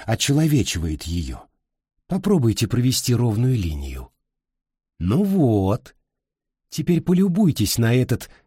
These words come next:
дрожащий изогнутый волосок. Смертному не дано провести прямую.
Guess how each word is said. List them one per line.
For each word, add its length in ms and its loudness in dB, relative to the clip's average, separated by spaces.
дрожащий 840 2
изогнутый 580 0
волосок. 640 -4
Смертному 800 2
не 100 2
дано 380 2
провести 480 -4
прямую. 540 -8